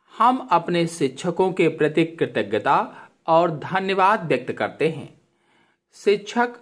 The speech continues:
हमारे जीवन को संवारते हैं, वह हमें श्रेष्ठ इंसान बनाते हैं।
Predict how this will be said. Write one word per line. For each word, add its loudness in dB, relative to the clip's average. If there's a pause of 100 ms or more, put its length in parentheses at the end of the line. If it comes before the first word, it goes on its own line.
(360)
हमारे 2
जीवन -2
को 4
संवारते -2
हैं, -8 (420)
वह 2
हमें -4
श्रेष्ठ 0
इंसान -2
बनाते -2
हैं। -8